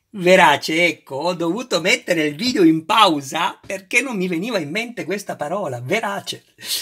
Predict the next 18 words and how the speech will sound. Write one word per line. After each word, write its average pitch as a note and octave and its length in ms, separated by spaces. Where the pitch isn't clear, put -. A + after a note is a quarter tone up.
Va D#3+ 140
bene, C3+ 400
ragazzi, F#3 760
grazie F3+ 480
di D#3+ 140
tutto. B3+ 720
Se - 240
avete F3 300
piacere, F#3 640
date E3+ 340
anche D#3+ 420
un'occhiata D3+ 840
alla C3 220
playlist F3 480
dove C#3 200
ci - 120
sono C3+ 420
altre, C#3+ 580